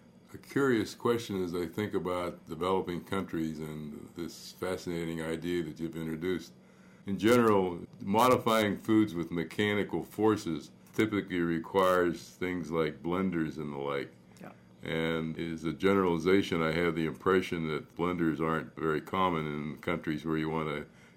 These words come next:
Speaker 1: implement this kind of technology.
Speaker 2: It's a great point. So there's two initial ways we're thinking about this. Number one, mechanics can actually be applied to a wide range of different ways, not just blenders. So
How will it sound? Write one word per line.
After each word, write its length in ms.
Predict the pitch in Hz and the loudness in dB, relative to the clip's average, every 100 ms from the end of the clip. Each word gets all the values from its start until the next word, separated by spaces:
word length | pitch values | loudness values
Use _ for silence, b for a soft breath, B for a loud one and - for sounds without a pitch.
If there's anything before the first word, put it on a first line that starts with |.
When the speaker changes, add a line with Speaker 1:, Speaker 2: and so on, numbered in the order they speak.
| - | -6
Speaker 1:
implement 440 | 90 82 82 80 | -6 -2 -2 -2
this 160 | 78 - | -4 -4
kind 200 | 85 76 | -4 -4
of 80 | |
technology. 680 | 69 78 71 82 80 76 69 - - - - | -4 -4 -2 -2 -2 -4 -8 -14 -20 -20 -10
Speaker 2:
It's 280 | 143 143 - | -2 -2 -2
a 40 | |
great 280 | 123 135 135 | 0 0 0
point. 260 | 139 139 104 - B | 0 -2 -2 -12 B
So 260 | B 156 139 - | B 6 6 2
there's 220 | 143 131 | 0 0
two 360 | - 196 175 151 | 0 2 2 4
initial 400 | 135 139 147 127 | 4 4 6 4
ways 240 | 117 113 | 4 2
we're 80 | 110 | -2
thinking 320 | - 120 - | -2 -4 -4
about 220 | 107 98 | -8 -8
this. 180 | - 110 | -8 -6
Number 160 | 135 135 | 0 4
one, 240 | 151 156 B B B | 6 4 B B B
mechanics 400 | 139 220 247 - | 2 4 4 2
can 100 | 196 | 4
actually 280 | 151 151 | 4 4
be 20 | 135 | 2
applied 460 | 127 139 123 120 | 4 4 4 4
to 100 | 117 | 0
a 80 | 104 | 0
wide 720 | 101 107 120 127 123 123 123 104 | 0 0 6 8 10 8 4 2
range 400 | 113 127 123 104 | 0 0 -2 -4
of 80 | 95 | -4
different 280 | 101 - | -6 -8
ways, 240 | 107 98 98 | -6 -4 -4
not 240 | 110 113 | -4 -4
just 240 | - 104 - | -6 -8 -6
blenders. 420 | 107 110 98 - | -4 -4 -6 -6
So 360 | - 101 98 | -4 -2 -2